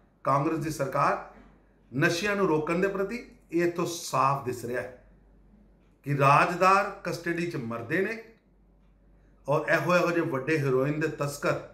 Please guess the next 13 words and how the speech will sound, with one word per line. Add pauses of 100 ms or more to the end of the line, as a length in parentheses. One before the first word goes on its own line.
(720)
ਔਰ
ਉਹਨਾਂ
ਦੀ
ਚੇਨ, (840)
ਐਸੇ
ਪਿੱਛੇ
ਇਹਨਾਂ
ਚੀਜ਼ਾਂ
ਦੇ
ਹੱਲ
ਨਹੀਂ
ਹੋ
ਰਹੇ।